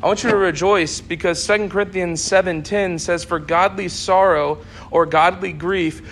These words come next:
produces a repentance that leads to salvation without regret, whereas worldly grief or worldly sorrow produces death."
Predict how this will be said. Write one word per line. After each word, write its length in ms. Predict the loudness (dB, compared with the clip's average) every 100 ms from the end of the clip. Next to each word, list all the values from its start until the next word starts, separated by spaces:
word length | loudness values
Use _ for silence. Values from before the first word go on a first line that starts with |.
| -18 -4
produces 440 | 0 0 -2 -4 0
a 120 | 0
repentance 760 | 0 -2 -2 -2 0 -4 -4 -4
that 180 | -4
leads 260 | -6 -8 -8
to 80 | -8
salvation 960 | -4 -4 -2 -2 -2 -4 -8 -10 -12 -18 -20 -16 -8
without 400 | 2 4 4 2
regret, 520 | -4 0 2 2 -2 -10 -18 -4
whereas 480 | 2 4 4 2 -6
worldly 640 | 2 6 6 4 -4 -8
grief 560 | -8 -4 -2 -2 -8 -18 -8 0
or 140 | 0
worldly 540 | 2 4 6 4 0 -6
sorrow 600 | -4 0 2 0 -2 -6 -14 -20 -6
produces 500 | -4 -2 -2 -4 -10
death." 580 | -2 2 2 -2 -14